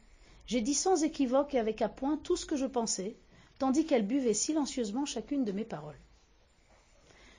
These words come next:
En fin de compte, elle soupira profondément et conclut. Je ne sais pas ce que tu penses de moi,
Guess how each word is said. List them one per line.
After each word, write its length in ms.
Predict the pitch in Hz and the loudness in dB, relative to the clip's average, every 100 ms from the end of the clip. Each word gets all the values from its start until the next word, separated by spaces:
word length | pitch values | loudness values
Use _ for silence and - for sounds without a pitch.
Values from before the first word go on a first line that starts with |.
| - | -4
En 120 | 277 311 | 2 4
fin 140 | 453 | 6
de 60 | 392 | 6
compte, 220 | 370 370 | 6 6
elle 120 | 302 | 4
soupira 440 | - 302 262 269 302 | 4 0 2 2 0
profondément 760 | - 320 - 277 214 196 247 | -2 -6 -2 0 0 0 -2
et 100 | 254 | -4
conclut. 440 | 208 185 - 170 151 - - - - - - - - - - - - - - - | -6 -8 -10 -14 -16 -20 -20 -20 -20 -20 -20 -20 -20 -20 -20 -20 -20 -20 -20 -8
Je 140 | - | 4
ne 80 | 320 | 4
sais 140 | 320 349 | 6 6
pas 120 | 359 | 6
ce 60 | |
que 80 | 339 | 4
tu 140 | 285 277 | 0 2
penses 240 | 285 269 | 2 2
de 100 | 285 | 4
moi, 220 | 269 214 | 4 4